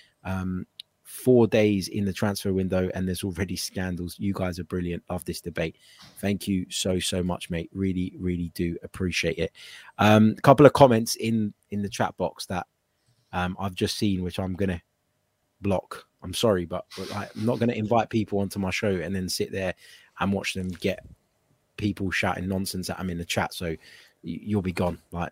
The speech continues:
simple as that. Um, we don't tolerate it here. Not gonna have it. And, uh, and that's that. Anyway, uh, guys, thank you so, so much. We've run out of time. Uh, Dan, thank you. Remind people again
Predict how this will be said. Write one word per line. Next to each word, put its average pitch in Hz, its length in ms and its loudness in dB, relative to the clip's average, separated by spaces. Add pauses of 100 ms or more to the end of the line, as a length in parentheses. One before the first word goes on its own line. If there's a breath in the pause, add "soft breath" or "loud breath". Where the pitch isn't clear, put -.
(120)
simple 90 360 -2
as 82 100 -4
that. 87 180 -2 (420 loud breath)
Um, 95 380 -2
we 98 100 2
don't 113 240 6
tolerate 95 400 2
it 95 100 0
here. 92 200 0 (120)
Not 98 180 -4
gonna 90 180 -4
have 90 140 -2
it. 85 140 -4 (220)
And, 87 340 -6
uh, 85 240 -2
and 87 160 -4
that's 87 180 -4
that. 92 200 0
Anyway, 120 320 10 (500 loud breath)
uh, 120 200 2
guys, 135 480 8 (140)
thank 143 280 6
you 131 160 6
so, 127 300 6
so 120 260 2
much. 113 240 -2
We've 107 160 -6
run 127 160 4
out 113 100 -4
of 110 80 -10
time. 113 480 0
Uh, 110 240 -6
Dan, 123 440 2 (300)
thank 131 340 0
you. 123 200 0
Remind 123 400 4
people 117 340 -2
again 120 440 2